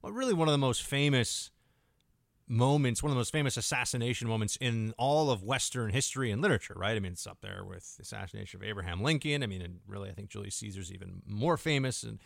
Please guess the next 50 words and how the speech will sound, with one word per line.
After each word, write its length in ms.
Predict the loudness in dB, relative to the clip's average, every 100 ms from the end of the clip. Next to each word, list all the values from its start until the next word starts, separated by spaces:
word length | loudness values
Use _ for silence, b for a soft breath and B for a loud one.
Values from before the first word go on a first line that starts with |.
| B B B B -6
uh, 260 | -2 0
for 260 | -2 -6 -6
the 120 | -4
assassination, 760 | -4 -2 -4 -4 -4 -4 -6 -6
or 80 | -8
it's, 160 | -10
you 80 | -12
know, 60 | -14
it's 80 |
been 160 | -12 -10
around 260 | -4 -2 2
a 40 |
lot 180 | 0 0
longer. 520 | 0 -2 -4 -6 -10
Anyway, 180 | -10 -6
I 20 | -2
don't 120 | 0
know 40 |
how 60 | 0
you 120 | 0
compare 320 | -2 -2 -2
those 200 | -2 -4
things, 200 | -8 -10
but 140 | -10 -6
you 140 | 2
understand 320 | 2 2 2 0
what 80 |
I'm 80 | -2
saying. 240 | -4 -6 -8 _ b b
It's 100 | b
a 60 | -2
big 220 | 2 2
deal. 260 | 4 2 0
We 120 | 2 6
all 140 | 6
know. 240 | 6 0 -4
Julius 320 | 2 2 2
Caesar, 260 | 0 -2 -4
stabbed 360 | -4 2 2 2
a 40 |
lot. 220 | -2 -6 _ _ _ b b b b b -4
Uh, 420 | 0 2 0 -4 -10 _ _ _ -14
they 400 | -2 2 2 2
chose, 720 | 2 4 4 4 0 -4 -8 -2
as 180 | 0 0
Julius 440 | 0 2 0 -2
Caesar 440 | -2 -2 -2 0
in 120 | 0 0
this 180 | -2
play, 540 | -2 -2 0 0 -2